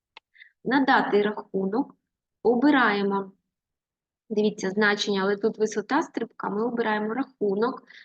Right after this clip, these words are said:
перемістити знову в ікс ігрек координатах, перемістити, тут ми вводимо двісті двадцять на мінус шістдесят вісім, так, шістдесят вісім.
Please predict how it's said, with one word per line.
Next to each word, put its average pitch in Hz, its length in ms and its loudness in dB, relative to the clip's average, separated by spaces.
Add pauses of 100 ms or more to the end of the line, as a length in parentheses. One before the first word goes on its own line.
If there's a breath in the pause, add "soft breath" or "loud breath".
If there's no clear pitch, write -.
(140 loud breath)
перемістити 269 720 2
знову 208 520 0
в 214 120 0
ікс - 200 -6
ігрек 208 360 -2
координатах, 220 960 -2 (520)
перемістити, 247 680 0
тут 220 220 -4
ми 214 120 2
вводимо 202 500 -2
двісті 196 500 -6
двадцять 190 880 -2 (560)
на 220 340 -2
мінус 214 400 0
шістдесят 202 800 -6 (480)
вісім, 208 840 0 (560)
так, 196 180 -10
шістдесят 196 680 -10
вісім. 196 480 -4